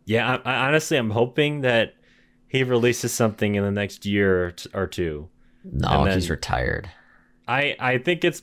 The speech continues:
Speaker 1: I don't know. I think he's got one more thing in him.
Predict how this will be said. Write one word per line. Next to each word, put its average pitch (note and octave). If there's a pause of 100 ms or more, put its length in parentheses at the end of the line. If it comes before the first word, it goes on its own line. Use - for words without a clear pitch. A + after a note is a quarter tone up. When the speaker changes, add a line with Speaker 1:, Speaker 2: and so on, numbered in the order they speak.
Speaker 1:
I C#3+
don't B2+
know. G2+
I G#2+
think F3
he's E3
got C#3+
one B2+
more A#2+
thing G#2
in F#2+
him. D#2